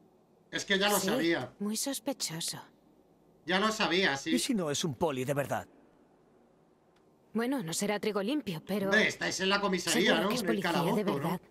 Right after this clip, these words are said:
Speaker 2: Estamos en la comisaría.
Speaker 1: Claro.
Speaker 3: Cierto, pero por aquí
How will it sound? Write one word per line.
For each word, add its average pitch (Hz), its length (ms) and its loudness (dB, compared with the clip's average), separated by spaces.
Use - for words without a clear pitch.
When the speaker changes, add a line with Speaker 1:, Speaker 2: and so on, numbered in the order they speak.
Speaker 2:
Estamos 185 420 -2
en 202 60 2
la 202 100 0
comisaría. 202 580 -2
Speaker 1:
Claro. 175 200 4
Speaker 3:
Cierto, 123 160 -2
pero 131 220 -2
por 135 120 -2
aquí 175 380 0